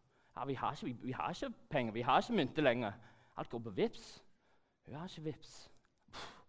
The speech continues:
OK, jeg slipper å forholde meg til det. Men jeg så hun gikk rundt, og hun holdt ut den koppen, og alle gjør det samme. Ingen har, ingen har penger. Så, eh, men da så jeg på et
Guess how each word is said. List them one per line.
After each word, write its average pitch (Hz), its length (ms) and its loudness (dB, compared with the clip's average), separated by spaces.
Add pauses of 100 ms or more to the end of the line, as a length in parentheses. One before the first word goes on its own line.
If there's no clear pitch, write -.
(160)
OK, 120 220 -8
jeg 101 340 -4 (480)
slipper 107 260 -2
å 107 140 -6 (160)
forholde 113 280 -4
meg 107 140 -8
til 92 160 -8
det. - 120 -10 (840)
Men 170 120 6
jeg 160 60 0
så 196 160 10
hun 185 120 10
gikk 175 240 8
rundt, 202 280 6
og - 380 0
hun 139 100 -6
holdt 147 220 2
ut 143 160 0
den 143 120 -4
koppen, 123 460 -6
og 98 160 -6 (800)
alle 151 160 10
gjør 143 160 8
det - 80 -4
samme. 135 320 4 (280)
Ingen 151 220 -2
har, 107 220 -4
ingen 123 240 -8
har 123 160 -8
penger. 98 280 -12 (2000)
Så, - 240 8 (240)
eh, 143 320 12 (300)
men 170 120 4
da 175 160 8
så 175 220 8
jeg 131 160 6 (420)
på 147 180 4 (200)
et 107 760 -6